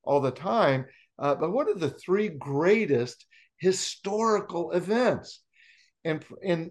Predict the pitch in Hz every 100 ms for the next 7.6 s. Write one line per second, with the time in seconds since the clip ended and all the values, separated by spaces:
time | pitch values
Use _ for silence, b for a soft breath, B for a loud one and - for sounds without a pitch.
0 | - 175 156 185 _ 175 156 139 - 165
1 | 233 262 175 127 175 233 302 - 170 151
2 | 175 208 b b b 147 160 131 170 170
3 | 170 - 185 185 - 180 220 285 - 135
4 | 127 131 113 165 175 185 185 - - -
5 | 190 180 151 - - 139 147 190 165 113
6 | - 107 107 170 185 175 180 165 151 147
7 | 156 131 120 131 151